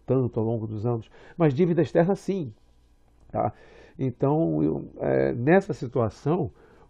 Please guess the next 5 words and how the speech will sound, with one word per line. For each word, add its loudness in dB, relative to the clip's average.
o 2
gabarito 0
fica 0
praticamente 0
inútil, 0